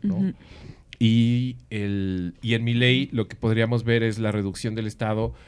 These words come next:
Speaker 1: no a un modelo que se pueda replicar, porque el modelo de que sea que vaya a imponer Milei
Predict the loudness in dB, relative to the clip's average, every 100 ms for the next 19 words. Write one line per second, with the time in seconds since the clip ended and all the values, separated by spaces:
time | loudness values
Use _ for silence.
0 | -6 4 8 10 8 8 8 6 6 4
1 | 4 6 6 6 6 8 8 10 12 10
2 | 8 0 0 4 6 4 2 0 0 2
3 | 4 2 0 -12 -16 -4 -2 2 4 4
4 | 4 4 4 4 2 2 0 6 6 6
5 | 4 4 4 2 4 4 4 4 4 6
6 | 6 4